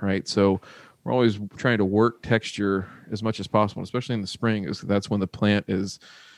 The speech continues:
um, most influenced by this. In summertime, we can't be nearly as aggressive just because of temperatures and stresses and things like that. And fall, um, you know, we can be a little bit more aggressive too, but again, we're trying to get some of that recovery from summer and try to build roots. But right now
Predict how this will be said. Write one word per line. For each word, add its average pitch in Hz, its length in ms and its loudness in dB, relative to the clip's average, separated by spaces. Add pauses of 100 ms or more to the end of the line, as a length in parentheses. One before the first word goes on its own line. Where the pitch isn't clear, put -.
(220)
um, 50 520 -6 (380)
most 117 380 4
influenced 127 500 0
by 127 140 6
this. 131 180 -2
In 98 60 -8
summertime, 110 460 -2
we 98 100 2
can't 101 240 0
be 101 160 2
nearly 104 260 2
as 98 100 0
aggressive 104 440 0
just 95 160 -10
because 95 300 -8
of - 80 -18
temperatures 101 540 -6
and 80 100 -12
stresses 101 500 -2
and 92 100 -8
things 98 240 -4
like 92 200 -4
that. 104 280 -2 (520)
And 107 140 4
fall, 101 680 12 (180)
um, 101 560 0 (640)
you 117 80 6
know, 107 80 10
we 107 120 12
can 107 120 4
be 107 100 10
a 104 80 8
little 104 140 4
bit 95 100 -4
more 104 100 -2
aggressive 104 340 -2
too, 110 160 2
but 98 100 0
again, 98 180 -2
we're 98 80 -6
trying 98 220 -4
to 101 40 -4
get 98 140 -6
some 101 140 -6
of 98 60 -2
that 95 100 -6
recovery 101 420 -2
from 92 160 -10
summer 98 320 -4
and 98 80 -4
try 98 120 0
to 95 80 -2
build 95 240 4
roots. 101 240 0
But - 140 -6
right 104 220 2
now 104 420 2